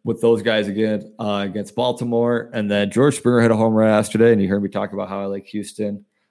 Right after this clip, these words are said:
uh, getting some runs. George Springer leads off. He's looking good.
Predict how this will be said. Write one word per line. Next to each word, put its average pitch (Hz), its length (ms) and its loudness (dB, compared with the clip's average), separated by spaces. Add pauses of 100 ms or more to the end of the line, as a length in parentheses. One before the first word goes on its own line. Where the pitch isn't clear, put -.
(240)
uh, 95 420 0 (540)
getting 104 220 -4
some 98 220 -12
runs. 123 460 -2
George 104 240 -8
Springer 104 300 -6
leads 104 320 -4
off. 117 500 -2 (560)
He's 95 220 -10
looking 110 360 -4
good. 113 460 2